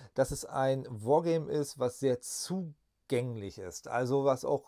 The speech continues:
gut zu spielen ist für Leute, die nicht unbedingt jetzt in diesem Wargame-Genre aktiv sind. Und vor allen Dingen auch, dass es ein Spiel ist, bei dem ich mir die Regeln gut merken kann. Das heißt, ich kann mir das Spiel irgendwann wieder rausholen, nachdem ich es halt eine längere Zeit nicht gespielt habe,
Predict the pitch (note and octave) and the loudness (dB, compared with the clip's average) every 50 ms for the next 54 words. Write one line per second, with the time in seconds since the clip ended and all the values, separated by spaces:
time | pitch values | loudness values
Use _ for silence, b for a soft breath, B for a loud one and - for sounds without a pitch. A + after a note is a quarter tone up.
0 | _ _ _ - F3+ A#3 A3+ - - F#3 - - - - F3+ F3 D#3+ D#3 - - | _ _ _ -4 -4 -4 -4 -4 -6 -8 -8 -8 -6 -6 -4 -4 -4 -6 -6 -4
1 | D3+ D3 D3 B2+ C#3+ - C3+ B2+ C3 C3 C3 D#3+ - - - D3 C#3 C3+ B2+ C3+ | 0 2 4 2 2 0 -2 -2 -2 -2 -2 -6 -8 -8 -8 -6 -6 -4 -2 -2
2 | C3+ C#3 C#3+ C3 C3+ B2+ B2+ - - - C3 C#3 C#3+ D3 D3 C#3 B2+ B2 G#2+ F#2+ | -2 -2 -2 -4 -4 -4 -4 -6 -8 -10 -10 -8 -6 -6 -6 -6 -6 -8 -8 -6
3 | G#2 A2 A#2+ B2+ B2 B2 B2 B2 B2 A2+ G#2+ A2+ A#2 B2 B2 A2+ A#2 - - G#2 | -2 0 0 0 0 0 -2 -2 -2 -2 -2 0 2 2 2 2 0 0 -2 -4
4 | - - - - E3 F3+ F#3+ - - - F3 F3 F3 F3 - B B B B B | -6 -8 -6 -4 -4 -4 -4 -2 2 4 4 4 4 2 -4 B B B B B
5 | B B B B B - - D#3+ F3 F#3+ G3 - - - - - C3+ D3+ E3 E3 | B B B B B 6 8 8 8 8 4 -2 -4 -2 2 4 4 4 4 4
6 | D#3 D#3+ D#3+ D#3+ D#3 - - B2+ B2 C3 C#3 C#3+ - b b b b _ - F3+ | 2 0 0 -2 -4 -6 -2 4 6 8 8 6 4 b b b b _ -20 -20
7 | - - B2+ B2+ C#3 - - D3 C3+ - - - C3+ B2 B2 - - - C#3+ C#3 | -2 2 4 4 4 2 -2 -4 -4 -6 -6 -6 -6 -6 -6 -8 -6 -2 -2 0
8 | B2+ B2+ B2 - - A2+ A2 G#2+ B2+ C3 C3 - - A#2+ A2 A2 A2+ G2+ F#2+ B2 | 0 0 -2 -2 -2 -2 0 0 0 -2 -4 -6 -8 -8 -4 -4 -4 -2 0 0
9 | C#3+ D3+ D3 C#3+ C3+ C3 A#2 A2+ - - C3+ B2+ C3 D3 - D#3+ D3 A#2 A2+ G2 | 0 2 2 0 0 0 -4 -6 -8 -8 -6 -2 -2 -2 -2 -2 -6 -6 -6 -6
10 | F#2+ F#2+ F2+ - D3+ D3+ C#3+ D3+ C#3+ - - E3+ F3 F3+ G3 F#3 E3+ E3 D#3+ - | -6 -6 -4 0 2 2 2 0 -4 -4 2 2 2 2 2 2 0 0 0 -2
11 | - _ E3+ F3 F3+ F3+ F3+ F3 - - F3+ F#3 F3 D#3 D#3 D3+ C#3 C#3 C3 B2 | -6 _ 0 2 4 4 4 2 2 2 2 2 2 2 0 2 4 4 4 4
12 | D3+ F#3 F#3+ - - F#3 F3 D#3 D3 C3+ - - D3+ D3 D3 D3+ D3 - - - | 2 0 0 -2 -4 -4 -2 0 -2 -2 0 -2 -2 0 -2 -2 -2 -4 -8 -10
13 | - C3 C3+ C3 - C3 A#2+ B2 C3+ C#3 C3+ B2+ - - C#3+ C#3+ C3 - C#3 - | -6 -6 -6 -6 -6 -6 -6 -4 -4 -4 -4 -4 -4 -6 -8 -8 -8 -10 -10 -8
14 | - E3+ D#3 - E3+ D3+ D3 D3+ | -8 -10 -4 0 2 4 4 2